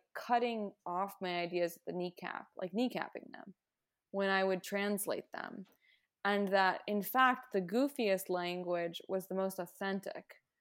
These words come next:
So I've been, you know, we're told as writers, at least in, like, literature departments in academia, that we're supposed to be spare and minimalist and, and, um,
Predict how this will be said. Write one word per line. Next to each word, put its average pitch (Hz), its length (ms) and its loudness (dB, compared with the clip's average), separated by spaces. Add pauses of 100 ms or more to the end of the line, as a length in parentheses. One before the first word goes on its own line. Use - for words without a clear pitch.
(340)
So 208 460 8 (340)
I've 240 100 4
been, 294 240 4
you 269 100 2
know, 202 280 6
we're 226 120 6
told 311 420 2
as 202 180 -2
writers, 202 500 4
at - 80 -10
least 202 260 -6
in, 190 120 -6
like, 175 160 -6 (500)
literature 208 480 2
departments 180 600 -6
in 185 80 -6
academia, 202 760 -2
that 180 160 -2 (460)
we're 214 140 2
supposed 214 440 2
to 220 80 -2
be 214 140 -2
spare 202 600 4
and 190 280 -2
minimalist 190 720 0
and, 185 320 0
and, 185 380 -2 (160)
um, 165 580 0